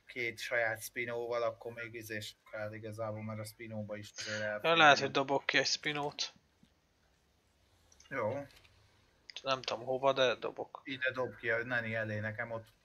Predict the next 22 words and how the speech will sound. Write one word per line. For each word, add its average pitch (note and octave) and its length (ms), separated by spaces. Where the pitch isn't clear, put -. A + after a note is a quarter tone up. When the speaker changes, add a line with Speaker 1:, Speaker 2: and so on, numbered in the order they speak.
Speaker 1:
ki A2 300
kelt G2+ 440
az - 80
ankiló. G2 500
Inkubálódik F#2+ 880
itt. G2+ 140
Speaker 2:
Ja, D#3+ 240
nem E3+ 260
az, C#3+ 200
hanem D3 220
hogy C#3 300
sok - 260
lesz - 200
itt - 140
az B2+ 120
állat. - 540
Hát D3 260
ez D#3 120
mondjuk E3+ 280
elég B2 300
gyenge B2 320
lett. - 420